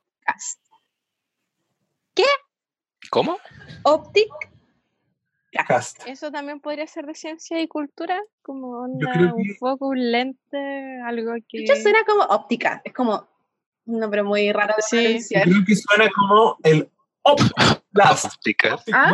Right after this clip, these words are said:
Speaker 4: De
Speaker 2: O actualidad y
Speaker 4: Cíclope, en el
Speaker 2: sociedad
Speaker 4: juego
Speaker 2: también,
Speaker 4: de
Speaker 2: po.
Speaker 3: Optic Blast.
Speaker 4: Marvel versus
Speaker 1: Mm.
Speaker 4: Capcom.
Speaker 2: Onda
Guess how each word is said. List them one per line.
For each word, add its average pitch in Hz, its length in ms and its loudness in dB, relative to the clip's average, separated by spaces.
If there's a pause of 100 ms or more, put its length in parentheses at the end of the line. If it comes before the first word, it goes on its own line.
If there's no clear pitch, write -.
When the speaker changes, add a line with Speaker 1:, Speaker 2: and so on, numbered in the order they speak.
Speaker 4:
De 151 380 6
Speaker 2:
O 135 40 0
actualidad - 80 -4
y - 100 -10 (120)
Speaker 4:
Cíclope, 160 120 4
en - 60 0
el - 60 -4
Speaker 2:
sociedad 285 400 0
Speaker 4:
juego 151 240 6
Speaker 2:
también, 143 460 2
Speaker 4:
de 127 40 -10
Speaker 2:
po. 117 360 -4
Speaker 3:
Optic - 300 -6 (100)
Blast. - 280 -10 (400)
Speaker 4:
Marvel 151 460 0
versus - 240 -4
Speaker 1:
Mm. - 60 -12
Speaker 4:
Capcom. - 300 -12 (280)
Speaker 2:
Onda 214 240 2